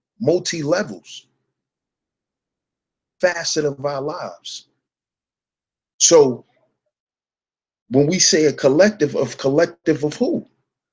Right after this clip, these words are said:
Because white supremacist ideology reigns in the world of sex, finance,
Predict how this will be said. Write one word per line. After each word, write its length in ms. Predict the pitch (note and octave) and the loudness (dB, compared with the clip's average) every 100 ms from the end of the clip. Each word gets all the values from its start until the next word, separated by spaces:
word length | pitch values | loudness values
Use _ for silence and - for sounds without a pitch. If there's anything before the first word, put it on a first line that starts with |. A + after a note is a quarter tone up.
| _ _ _ _ _ _ _ _ _ _ _ _ _ - | _ _ _ _ _ _ _ _ _ _ _ _ _ 0
Because 600 | C#3 - D3 C#3 - - _ _ _ _ _ _ _ _ _ _ _ _ _ _ _ | 0 4 4 4 -2 -10 _ _ _ _ _ _ _ _ _ _ _ _ _ _ _
white 220 | G2+ C#3+ F3 | 0 2 2
supremacist 640 | - - - F3+ E3 - | 0 0 2 2 2 2
ideology 840 | D3 D3 C#3 F3+ F#3 C3 C3 C#3 _ _ _ _ _ _ _ - | 2 2 2 2 0 -2 -4 -6 _ _ _ _ _ _ _ -2
reigns 340 | C3 D3 C3+ C3 | 2 2 2 2
in 60 | |
the 80 | B2+ | 2
world 300 | A#2 B2 G#2+ | 2 2 2
of 100 | G2 | 0
sex, 720 | - C3+ F#3 - - - _ _ _ _ _ _ _ _ _ _ _ _ _ _ _ _ _ _ _ | -2 0 0 -4 -10 -10 _ _ _ _ _ _ _ _ _ _ _ _ _ _ _ _ _ _ _
finance, 1120 | - C#3 C3 C3+ C#3+ D3+ D3+ - - - | -4 0 2 2 2 0 -4 -12 -12 -16